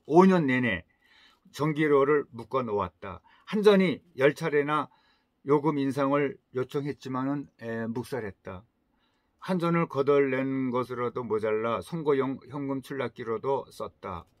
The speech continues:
호남표를, 예, 겨냥해서 십 년간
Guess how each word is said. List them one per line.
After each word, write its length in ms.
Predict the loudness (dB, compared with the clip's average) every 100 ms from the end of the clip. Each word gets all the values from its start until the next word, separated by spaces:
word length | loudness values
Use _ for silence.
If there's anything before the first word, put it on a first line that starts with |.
| _ _ _ _ _ 0
호남표를, 720 | 2 2 0 2 2 0 -2
예, 80 | -6
겨냥해서 640 | -4 -4 -2 -4 -6 -8
십 160 | -4 -2
년간 480 | 2 4 4 4